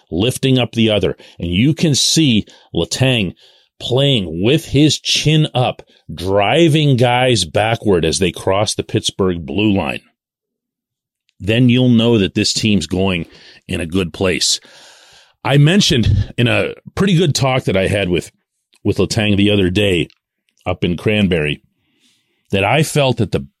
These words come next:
best regular season game that both he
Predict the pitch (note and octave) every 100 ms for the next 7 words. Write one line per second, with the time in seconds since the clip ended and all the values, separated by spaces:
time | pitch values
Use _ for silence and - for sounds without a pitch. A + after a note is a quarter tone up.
0 | _ C#3 D3+ D#3 - G#2+ - F#2 B2+ C3
1 | B2+ B2 - A2+ A#2 G#2+ A2 F#2 F#2+ C#2+
2 | - - _ _ _ _ _ _ _ _
3 | _ - - - - B2+ D#3 - - F3+
4 | F#3 F3 C3+